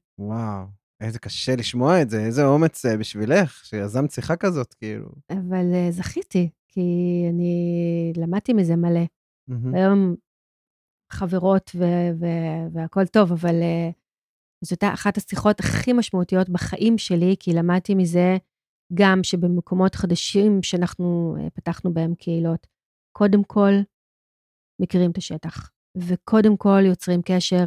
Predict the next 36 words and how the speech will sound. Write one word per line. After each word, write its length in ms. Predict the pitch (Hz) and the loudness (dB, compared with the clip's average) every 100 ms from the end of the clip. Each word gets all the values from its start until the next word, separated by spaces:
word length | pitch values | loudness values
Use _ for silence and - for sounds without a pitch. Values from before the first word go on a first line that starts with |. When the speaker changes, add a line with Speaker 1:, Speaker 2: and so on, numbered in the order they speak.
| 175 | 0
Speaker 2:
עם, 380 | 185 180 180 175 _ _ _ _ _ _ - | 0 2 2 0 _ _ _ _ _ _ -6
אה, 200 | 175 175 170 | -2 0 -2
הוותיקות, 760 | 175 - 196 220 214 214 - - - _ - | -4 -6 -4 2 4 4 0 -16 -16 _ -14
ובודקים 1120 | 160 175 170 170 175 180 - - 214 208 202 - | -8 -6 -4 -6 -6 -8 -10 0 2 4 2 0
על 300 | 175 175 175 - _ _ _ _ - | 0 2 2 -2 _ _ _ _ 0
איזה 220 | 196 214 | 2 4
מצע 460 | 202 - 185 175 170 | 2 2 0 0 -2
ואיזה 340 | - 190 190 | -6 -4 -4
קרקע, 340 | 190 175 170 175 | -2 -2 -2 -2
ומה 200 | 170 185 | 0 0
כבר 240 | - 196 196 | 0 0 2
יש, 280 | 185 170 - | 4 2 0
ומה 200 | 170 185 | 0 0
כבר 180 | - 185 | 0 -2
פועל, 260 | - 170 165 | 2 2 2
ומי 220 | 180 202 | 2 2
אפשר 200 | - 190 | 2 2
לשתף 360 | 185 185 175 - | 2 2 -2 -2
פעולה. 400 | 185 175 175 170 _ _ _ _ _ _ _ 190 | 2 4 4 2 _ _ _ _ _ _ _ 4
לא 160 | 208 | 6
מגיעים 360 | 233 208 208 214 | 6 6 6 6
עם 140 | 196 | 4
די 200 | 165 208 | 2 2
ניין, 460 | 202 196 233 294 330 359 _ _ _ _ _ _ _ _ _ _ _ - | 4 4 4 6 4 0 _ _ _ _ _ _ _ _ _ _ _ -6
משטחים 460 | 185 180 - - 262 | -2 0 2 6 6
את 60 | 240 | 6
Speaker 1:
ומשט-, 160 | - | 6
Speaker 2:
השטח, 460 | 277 285 359 370 220 | 6 8 6 6 4
Speaker 1:
כן. 80 | 208 | 0
Speaker 2:
ובונים 420 | 185 202 233 254 | 0 2 2 0
משהו 220 | 240 - | -2 -4
חדש, 280 | 220 214 220 | 2 4 4
כאילו 240 | - 196 | 4 4
לא 80 | 185 | 4
היה 160 | 175 165 | 2 0
כלום. 260 | - - | -4 -12